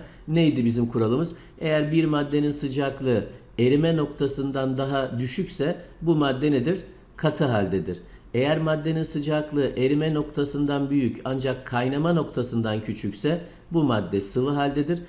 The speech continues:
Eğer maddenin sıcaklığı kaynama noktasını da geçmişse artık bu madde gaz haldedir diyebiliriz. Yine aynı mantıkla çözeceğimiz bir soru. X, Y, Z maddelerinin donma ve kaynama noktaları tablodaki gibidir.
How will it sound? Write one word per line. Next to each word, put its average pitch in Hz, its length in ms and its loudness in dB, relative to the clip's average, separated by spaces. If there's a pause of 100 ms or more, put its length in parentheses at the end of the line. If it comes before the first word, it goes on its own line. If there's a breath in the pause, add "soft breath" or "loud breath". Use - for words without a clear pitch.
(200 loud breath)
Eğer 156 280 0
maddenin 147 420 0
sıcaklığı 135 720 -2
kaynama 139 480 0
noktasını 120 520 0
da 110 80 0
geçmişse 113 760 -2 (260 loud breath)
artık 139 400 -2
bu 147 100 2
madde 117 300 0
gaz 120 300 -2
haldedir 117 460 0 (300)
diyebiliriz. 95 560 0 (960 loud breath)
Yine 214 180 4
aynı 202 220 6
mantıkla 135 500 2
çözeceğimiz 120 560 4
bir 113 60 0
soru. 120 320 2
X, 185 300 -2
Y, 180 140 6
Z 180 160 2
maddelerinin 120 680 2
donma 143 280 4
ve 127 120 2
kaynama 123 380 0
noktaları 104 460 -2
tablodaki 135 520 0
gibidir. 147 300 0